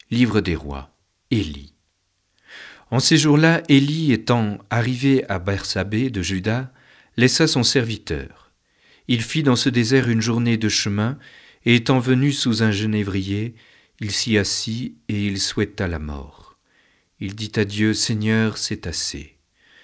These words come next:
Retirez mon âme de mon corps, car je ne suis pas meilleur que mes pères. »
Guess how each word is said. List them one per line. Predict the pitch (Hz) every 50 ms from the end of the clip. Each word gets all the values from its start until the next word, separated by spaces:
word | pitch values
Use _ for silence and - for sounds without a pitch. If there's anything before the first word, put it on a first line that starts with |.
| _ _ _ _
Retirez | - 107 120 117 117 - 123 123 120
mon | 113 110 110 107
âme | 113 113 110 107 104
de | 104 101
mon | 101 98 95
corps, | 92 - - 107 107 117 120 113 - - _ _ _ _ _ _ _ _ _ _ _
car | - 120 113 110
je | 107 - 117
ne | 113 110
suis | 107 - - 110 101
pas | - - 110
meilleur | 98 98 98 90 87 90 87 82 82 -
que | -
mes | 90 82 80 76
pères. » | 78 - 69 - - - - _ _ _